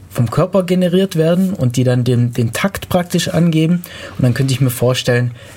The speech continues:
ja, dann ma-, dann macht jetzt einfach diese Herzschrittmacher einen regelmäßigen Takt. Aber das geht ja auch nicht. Weil wenn du dich plötzlich anstrengst, dann müsste das ja schneller werden. Das muss dieser Herzschrittmacher irgendwie mitbekommen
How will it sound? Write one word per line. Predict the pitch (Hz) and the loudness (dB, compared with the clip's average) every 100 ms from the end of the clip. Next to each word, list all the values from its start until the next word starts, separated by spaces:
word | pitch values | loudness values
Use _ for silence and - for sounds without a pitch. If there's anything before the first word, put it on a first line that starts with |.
| - | -2
ja, | 113 120 | 0 2
dann | 123 | 2
ma-, | 123 - | 0 0
dann | 120 | 0
macht | 120 | 0
jetzt | - - | -2 0
einfach | 117 | 0
diese | 117 117 104 | 0 0 0
Herzschrittmacher | 117 120 - 110 120 107 113 | 0 0 0 -2 -2 -2 0
einen | 113 | 2
regelmäßigen | 110 123 123 110 107 101 104 104 | 2 2 2 2 0 -2 -4 -2
Takt. | 156 175 - - - - - - - - - - - - - - - - - - - | -2 -2 -8 -16 -18 -20 -20 -20 -20 -20 -20 -20 -20 -20 -20 -20 -20 -20 -20 -20 -6
Aber | 127 139 | -2 0
das | - | 0
geht | 165 | 0
ja | 165 | 0
auch | 233 | 0
nicht. | 190 110 - - - - - - - - | 0 0 -6 -16 -20 -20 -20 -20 -12 -2
Weil | 135 135 | 0 2
wenn | 143 | 2
du | 135 | 2
dich | 135 127 - - - | 0 -2 -6 -12 -8
plötzlich | - 131 127 - - | -2 0 -2 -4 -2
anstrengst, | 196 254 - 123 190 - - | 0 0 0 0 0 0 0
dann | 131 | 0
müsste | 139 135 | 0 0
das | 131 | 0
ja | 117 | -2
schneller | - 175 180 123 | 0 2 2 2
werden. | 117 104 127 208 - - - - | 0 2 2 0 -4 -20 -20 -10
Das | - 135 | -4 0
muss | 156 - | 0 0
dieser | 143 139 135 135 | 0 2 2 2
Herzschrittmacher | 143 - 156 147 139 - | 0 0 0 0 -2 -2
irgendwie | 131 127 | 2 2
mitbekommen | 160 190 135 - 120 190 | 2 0 -4 0 0 0